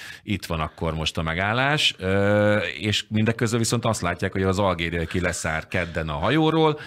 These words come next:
az csütörtökön már munkavállalási engedéllyel árulja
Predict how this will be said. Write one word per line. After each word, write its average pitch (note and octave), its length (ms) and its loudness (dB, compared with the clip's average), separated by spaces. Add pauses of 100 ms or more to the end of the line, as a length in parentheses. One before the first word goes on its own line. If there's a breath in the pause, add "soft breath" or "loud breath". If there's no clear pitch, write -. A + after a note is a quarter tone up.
(140)
az G#2+ 120 0
csütörtökön G2+ 580 0
már G2+ 140 0
munkavállalási F#2 640 0
engedéllyel E2+ 640 0
árulja D#2 720 -2